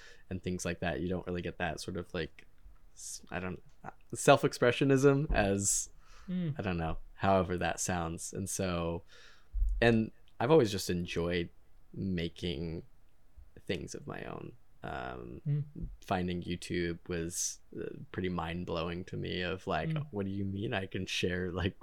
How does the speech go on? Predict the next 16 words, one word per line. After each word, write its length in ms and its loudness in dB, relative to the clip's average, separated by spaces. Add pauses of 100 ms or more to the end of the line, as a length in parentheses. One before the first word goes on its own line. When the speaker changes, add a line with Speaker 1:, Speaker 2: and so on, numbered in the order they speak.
(520)
Speaker 1:
these 240 -2
things 320 0
that 100 -2
I 100 -2
find 480 -4 (220)
absolutely 600 0
hilarious 520 -4
with 120 -10
the, 240 -4 (380)
the 80 0
Speaker 2:
Yeah. 80 4
Speaker 1:
entire 360 0
world." 380 -2 (500)
Right? 80 4
Speaker 2:
Right. 280 6
Speaker 1:
So, 500 10